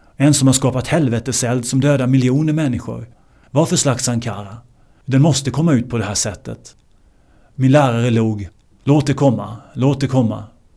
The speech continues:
När kursen var slut kände han sig så lätt, så lycklig och allt var underbart. Min lärare sa, "Bra, alla dessa orenheter kom ut och du är mycket lättare nu."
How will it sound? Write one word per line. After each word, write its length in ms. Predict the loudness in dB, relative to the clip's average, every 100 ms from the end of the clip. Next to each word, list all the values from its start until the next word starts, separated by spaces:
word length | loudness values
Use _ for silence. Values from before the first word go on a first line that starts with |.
| _ _ _ _ _ _ _ _ _ _ _ _ _ _ _ _ _ _ _
När 140 | -6 -2
kursen 360 | 0 0 0
var 100 | 0
slut 340 | 0 0 0 0
kände 300 | 0 2 0
han 100 | -2
sig 180 | -2
så 140 | -2 0
lätt, 560 | -2 -4 -8 -18 -20 -20 _ _
så 160 | -6 0
lycklig 640 | 2 0 -6 -4 -2 -4 -14 _ _ _
och 120 | -2 0
allt 180 | 2
var 80 | 2
underbart. 640 | 4 2 0 -4 -4 -10 -20 _ _ _ _ _ _ _ _ _ _ _
Min 160 | -2 2
lärare 360 | 4 4 2 0
sa, 360 | 0 -2 -4 -14 _ _ _ -8
"Bra, 460 | 2 2 2 -4 -12 _ _ _
alla 240 | 0 2 2
dessa 240 | 2 4
orenheter 500 | 2 2 0 -2 -4
kom 180 | -2 0
ut 460 | 2 -2 -6 -20 -20 -20 _
och 100 | 0
du 60 | 4
är 40 |
mycket 260 | 4 2 0
lättare 420 | -2 -4 -2 0
nu." 280 | -2 -4